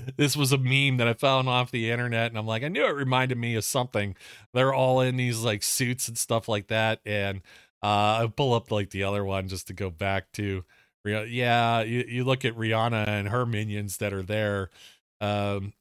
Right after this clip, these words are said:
I, I don't know. Like, I was trying to figure out what the heck was going on at this point. I didn't know really what it represented. Maybe I wa-, maybe I was supposed to, maybe I wasn't supposed to, but, uh, somebody would come out there and say, "Oh, you should have gotten this." And it's like, "Well, you know what? If I'm that casual of a fan and I didn't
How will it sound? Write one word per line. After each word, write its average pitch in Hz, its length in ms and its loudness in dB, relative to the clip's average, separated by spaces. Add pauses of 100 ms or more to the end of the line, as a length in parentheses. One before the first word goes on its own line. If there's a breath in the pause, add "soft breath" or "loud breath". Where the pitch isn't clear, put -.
I, 139 280 -4
I - 20 0
don't 185 140 0
know. 151 240 2
Like, 104 320 0
I 131 180 -4
was 135 140 -6
trying 127 200 -2
to 110 60 -6
figure 107 220 -4
out 90 140 -2
what 92 320 -6
the 76 60 -12
heck 104 280 -8
was 90 140 -12
going 95 300 -6
on 95 320 -6
at 87 180 -10
this 92 160 -10
point. 95 300 -8
I 98 100 -2
didn't 113 200 -4
know 107 260 -2
really 104 220 -2
what 101 160 -4
it 104 100 -6
represented. 107 640 -4
Maybe 131 280 0
I 139 60 4
wa-, 131 280 2
maybe 131 180 0
I 131 40 4
was 123 120 0
supposed - 340 -4
to, 131 80 -4
maybe 120 200 -6
I 107 40 -2
wasn't 113 280 -4
supposed - 280 -8
to, 120 100 -6
but, 110 240 -4 (420 loud breath)
uh, 107 280 4
somebody 131 280 2
would 117 80 2
come 127 160 -2
out 113 140 -2
there 117 160 0
and 107 100 -4
say, 143 220 -4
"Oh, 147 160 0
you 135 140 -2
should 139 180 -4
have 127 80 -14
gotten 120 300 -4
this." 127 220 -6
And 113 80 -10
it's - 140 -12
like, 104 140 -8
"Well, 139 280 -4
you 135 100 -8
know 143 80 -6
what? 131 160 -2
If 123 120 -6
I'm 147 160 -6
that 143 220 -6
casual 127 560 -6
of 107 100 -12
a 98 40 -14
fan 123 360 -8
and 110 80 -10
I 95 120 -6
didn't 131 520 -10